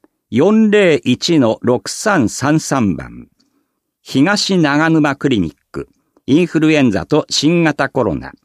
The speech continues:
三七九の四八五一番。中沢整形外科。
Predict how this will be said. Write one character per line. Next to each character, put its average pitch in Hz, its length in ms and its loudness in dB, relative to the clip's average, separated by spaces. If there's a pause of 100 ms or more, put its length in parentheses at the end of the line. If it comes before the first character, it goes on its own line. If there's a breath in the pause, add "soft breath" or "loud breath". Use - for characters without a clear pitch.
(480)
三 214 420 2
七 165 280 0
九 147 340 0
の 117 300 0
四 180 340 0
八 185 360 -6
五 151 320 2
一 131 260 -2
番。 64 340 -10 (1080)
中 127 380 -2
沢 190 320 0
整 156 280 -2
形 123 260 0
外 98 160 -2
科。 - 220 -14